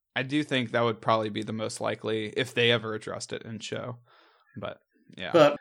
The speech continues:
Speaker 2: Rose's storage site in the desert, though, was a secret site. So, I mean, Rose could have made it herself. That's not so weird. She just takes the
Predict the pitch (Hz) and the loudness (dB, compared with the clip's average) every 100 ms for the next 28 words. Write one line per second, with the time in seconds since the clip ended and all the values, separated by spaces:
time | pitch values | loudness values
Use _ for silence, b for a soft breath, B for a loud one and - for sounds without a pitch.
0 | _ 165 208 202 - 233 262 247 - 208 | _ 6 6 2 2 2 2 2 0 4
1 | 190 - 170 156 135 127 - 240 254 131 | 2 2 -2 0 0 0 2 2 4 0
2 | 110 - - - _ _ _ _ 180 135 | -2 -8 -14 -16 _ _ _ _ -8 0
3 | 135 123 120 123 123 127 120 - 226 220 | 4 4 4 2 2 -2 -2 0 2 2
4 | 143 - - 131 107 113 - - 143 131 | -2 -2 -2 -2 -6 -8 -6 -4 -4 -2
5 | - - _ - 202 262 262 359 370 - | -4 -8 _ -8 -4 0 4 6 4 0
6 | 131 123 123 117 113 113 127 - - - | -2 -2 -4 -4 -4 -8 -6 -4 -4 -6
7 | - - 147 - 147 135 - 139 127 123 | -8 -4 -2 -2 -6 -6 -4 -4 -4 -4
8 | 123 151 151 139 135 - - _ _ _ | -4 -2 -2 -2 -4 -6 -12 _ _ _
9 | - 147 131 - - 143 143 139 135 | -4 -2 0 -2 4 8 8 8 6